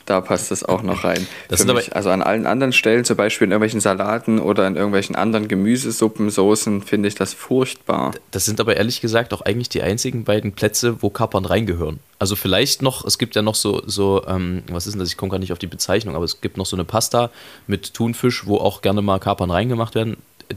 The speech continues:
Speaker 2: Da maximal auch noch, aber ansonsten gibt's nur zwei Gerichte, wofür es Kapern braucht. Und das ist Vitello Donato und Königsberger Klopse. Und da gehören sie übrigens auch rein. Wer keine
Speaker 1: Ja.
Speaker 2: Kapern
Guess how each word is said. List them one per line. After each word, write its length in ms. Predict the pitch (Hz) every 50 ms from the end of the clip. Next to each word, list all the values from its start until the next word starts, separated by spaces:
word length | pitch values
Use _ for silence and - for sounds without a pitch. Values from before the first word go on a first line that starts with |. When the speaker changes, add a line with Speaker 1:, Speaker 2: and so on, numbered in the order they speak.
| - -
Speaker 2:
Da 240 | 92 101 117 135
maximal 500 | 123 107 120 - - - 123 117 101 92
auch 160 | - - 113 120
noch, 140 | 120 -
aber 140 | - - 92
ansonsten 420 | 92 95 92 98 104 - - 104 95
gibt's 240 | 147 156 - -
nur 100 | 135 117
zwei 220 | - - 98 92 95
Gerichte, 440 | 98 92 101 101 - - 117 107 101
wofür 380 | 104 101 - - 101 104 98 - -
es 120 | - -
Kapern 320 | - 123 135 135 104 87 85
braucht. 260 | - 85 87 82 80
Und 120 | 82 85
das 100 | 90 90
ist 100 | 98 95
Vitello 300 | 95 90 - 107 101 101
Donato 420 | 98 - 90 90 90 110 - 143 -
und 260 | - 117 120 - -
Königsberger 460 | 120 117 117 123 - 120 117 117 110
Klopse. 340 | - 127 120 - - 80 - - - -
Und 120 | 98 87
da 100 | 90 107
gehören 180 | 117 120 120 120
sie 60 | 117
übrigens 220 | - 117 113 101
auch 180 | 98 92 - -
rein. 200 | 98 92 82 - - - - -
Wer 100 | - -
keine 320 | - - 104 107 110 107 - - - - -
Speaker 1:
Ja. 160 | 107 95 90
Speaker 2:
Kapern 480 | - - 107 110 123 - 131 123 120